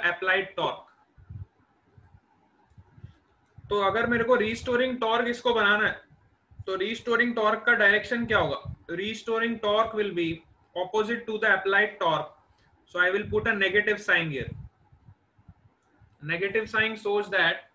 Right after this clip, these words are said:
your restoring torque will be always opposite to the applied torque, है ना? Restoring torque आपका हमेशा कहाँ लगेगा?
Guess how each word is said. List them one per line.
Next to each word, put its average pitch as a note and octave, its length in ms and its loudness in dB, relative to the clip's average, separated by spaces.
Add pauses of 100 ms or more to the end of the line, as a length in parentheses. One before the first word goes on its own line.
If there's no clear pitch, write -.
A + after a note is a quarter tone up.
(480)
your F3 200 -2
restoring A3 680 -4
torque F#3+ 460 2 (320)
will F3+ 200 -6
be G3+ 120 -6 (100)
always G3 460 0
opposite G#3 500 0
to F#3+ 140 0
the G#3 160 2
applied F#3 520 -2
torque, - 380 -4 (840)
है F#3 100 2
ना? G3+ 120 4 (720)
Restoring G#3 520 -4
torque G#3+ 340 0
आपका G3+ 280 0
हमेशा G#3 320 0
कहाँ G#3 180 4
लगेगा? G#3+ 300 2